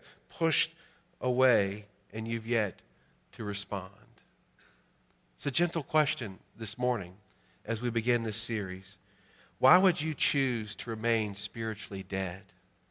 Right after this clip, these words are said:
when you can op-, your, open your life to the Spirit today and receive the wonderful, beautiful,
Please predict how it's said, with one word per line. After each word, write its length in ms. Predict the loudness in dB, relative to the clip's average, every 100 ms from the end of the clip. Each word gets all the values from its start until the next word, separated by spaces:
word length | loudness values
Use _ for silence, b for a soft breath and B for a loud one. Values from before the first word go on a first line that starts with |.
| b b b
when 140 | -2 0
you 100 | 0
can 180 | 0 2
op-, 300 | 2 0 -2
your, 220 | -4 -4
open 300 | 0 0 0
your 140 | -2 0
life 380 | 0 0 -4 -12 _ _ b b -16
to 120 | -8
the 80 | -8
Spirit 640 | -8 -4 -2 -2 -4 -10
today 500 | -16 -4 -2 -2 -4 -16 _ _ _ _ _ _ b b b -8
and 140 | -4
receive 640 | -4 -4 -2 -2 -2 -4
the 100 | -6
wonderful, 880 | -8 -6 -4 -4 -2 -6 -6 -10 -10 -16 b b b -18 -6
beautiful, 800 | 0 0 0 -4 -8 -8 -8